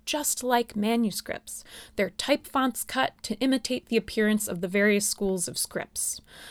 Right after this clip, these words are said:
German Fraktur, a font that you might even recognize today as the Gothic tattoo font that is so popular,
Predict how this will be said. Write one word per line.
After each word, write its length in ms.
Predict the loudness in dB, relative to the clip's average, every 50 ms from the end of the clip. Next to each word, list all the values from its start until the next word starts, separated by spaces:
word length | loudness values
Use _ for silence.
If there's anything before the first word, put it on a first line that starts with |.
| -20 -14 -2
German 320 | 4 6 6 6 6 4
Fraktur, 760 | 2 2 2 2 2 2 0 -2 2 2 4 4 2 0 -4 -8 -16 -20 -20 _ _ -10 -6 -4
a 60 | -2
font 280 | 2 4 2 2 2
that 120 | 0 -2 2
you 100 | 4 4
might 180 | 4 4 4
even 240 | 4 2 2 2 2
recognize 580 | 2 2 2 0 -2 -2 0 0 0 0 0 -2
today 540 | -2 2 4 4 6 8 8 8 8 6 6 4
as 320 | 4 4 4 2 0 -4
the 260 | -4 0 0 0 0 -2 -6 -14 -20 -12 -8
Gothic 380 | -6 -6 -4 -4 -2 -2 -4 -4 -4
tattoo 420 | -6 -6 -6 -4 -2 0 2 2 2
font 440 | 2 2 2 2 2 2 0 -2 -2
that 140 | 0 0 0
is 120 | 0 0
so 180 | 0 0 0 0
popular, 640 | 0 2 2 2 2 2 2 2 4 4 4 2 0